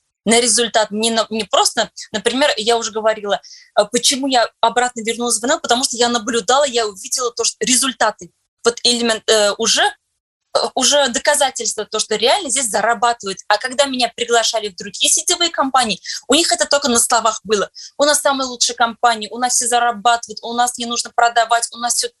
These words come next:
ну, у нас все на высшем уровне». Это только на словах оставалось. А я видела результаты. То, что вот реально вот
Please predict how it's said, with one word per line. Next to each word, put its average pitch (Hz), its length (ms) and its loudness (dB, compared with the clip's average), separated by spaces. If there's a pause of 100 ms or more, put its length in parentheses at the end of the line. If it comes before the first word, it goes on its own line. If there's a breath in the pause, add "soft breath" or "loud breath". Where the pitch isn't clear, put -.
(160)
ну, 247 240 0
у 233 80 -2
нас 294 160 4
все - 120 -2
на 240 100 2
высшем 247 300 0
уровне». 233 360 -2 (280 loud breath)
Это 220 220 0 (120)
только 339 260 2
на 185 140 -2
словах 233 480 2
оставалось. 180 600 -2 (200 loud breath)
А 180 120 2
я 262 180 4
видела 262 460 0 (120)
результаты. 226 840 0 (320)
То, 233 100 2
что 226 140 0
вот 214 140 -2
реально 226 460 0
вот 196 120 -8